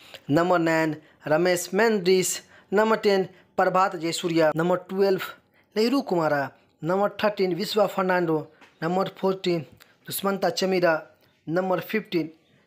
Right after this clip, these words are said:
चमीका करुणा रत्ने। अब बात करें पाकिस्तान टीम की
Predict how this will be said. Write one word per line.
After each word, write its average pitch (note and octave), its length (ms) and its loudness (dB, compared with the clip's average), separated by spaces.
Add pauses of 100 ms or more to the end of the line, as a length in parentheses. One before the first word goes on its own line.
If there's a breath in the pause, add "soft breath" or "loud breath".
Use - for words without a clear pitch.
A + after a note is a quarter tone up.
(180)
चमीका G#3+ 380 2
करुणा F3 400 0 (800)
रत्ने। F3 400 -2 (400 soft breath)
अब C3+ 160 -16
बात F#3 220 4
करें E3 240 -2 (560)
पाकिस्तान F3 480 0
टीम F3 220 -2
की D3 220 -4